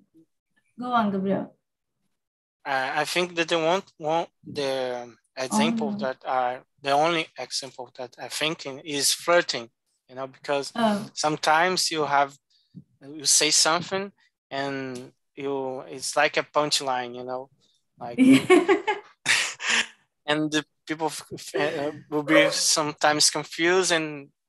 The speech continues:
Speaker 2: and you say s-, other words, and, and I think that it's the only time that can cause, um, some kind of misunderstood in a good way.
Speaker 1: Yeah, in those moments, sometimes we don't want to say everything that we want the person want.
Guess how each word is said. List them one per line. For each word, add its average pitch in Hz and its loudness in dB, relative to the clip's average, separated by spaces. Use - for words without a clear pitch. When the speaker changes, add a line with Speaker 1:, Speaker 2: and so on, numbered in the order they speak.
Speaker 2:
and 131 -16
you 131 -8
say 131 2
s-, - 0
other 131 -2
words, 131 2
and, 127 -8
and 123 -20
I 127 -8
think 139 -6
that 127 0
it's - -2
the 143 0
only 147 0
time 123 0
that 117 -8
can 120 -4
cause, 117 -2
um, 120 -14
some 127 -4
kind 123 -4
of 120 -6
misunderstood 117 -6
in 139 -4
a 143 0
good 131 -4
way. 233 0
Speaker 1:
Yeah, 214 4
in 262 8
those 269 6
moments, 277 6
sometimes 262 2
we 254 -2
don't 254 4
want 277 6
to 277 -6
say 285 4
everything 269 4
that 254 2
we 247 -4
want 240 4
the 262 6
person 262 4
want. 254 2